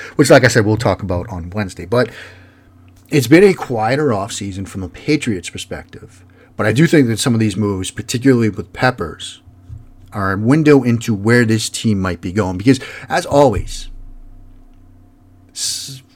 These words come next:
watch what they do, not what they say. You know, Belichick could, not like he's really addressed the media too much, but he might tell you, "Look, yeah, we're gonna be a twenty-one, we're gonna be a, a man coverage heavy team."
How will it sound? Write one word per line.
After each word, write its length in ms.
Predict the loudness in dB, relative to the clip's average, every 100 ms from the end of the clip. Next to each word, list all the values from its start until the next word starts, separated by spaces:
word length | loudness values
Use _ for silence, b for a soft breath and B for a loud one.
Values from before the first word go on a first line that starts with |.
| _
watch 320 | 0 0 2
what 140 | 0 4
they 120 | 4
do, 220 | 4 2
not 180 | 0 -2
what 120 | -2
they 100 | -2
say. 260 | -2 -2 -4 -10 _ -20 _ -20 -20 _ -8
You 60 |
know, 100 | -6
Belichick 440 | 2 4 6 2 0
could, 200 | -2 -4 b b b b -8
not 120 | -4
like 140 | -4 -4
he's 140 | -4
really 200 | -2 -2
addressed 320 | -2 -6 -6
the 60 | 2
media 260 | 2 2
too 240 | -2 0 0
much, 320 | 0 -6 -6
but 80 | -2
he 60 |
might 200 | 0 0
tell 140 | 0 -2
you, 120 | 0
"Look, 180 | 0 0
yeah, 160 | -2
we're 100 | -2
gonna 120 | -2 -2
be 80 |
a 20 | -4
twenty-one, 520 | -2 -2 -2 -4 -2
we're 120 | 0
gonna 140 | 2
be 80 | 2
a, 160 | 2 -2 B B -10
a 80 | -4
man 280 | 0 0
coverage 320 | 0 0 0 0
heavy 180 | -2
team." 440 | -4 -2 0 0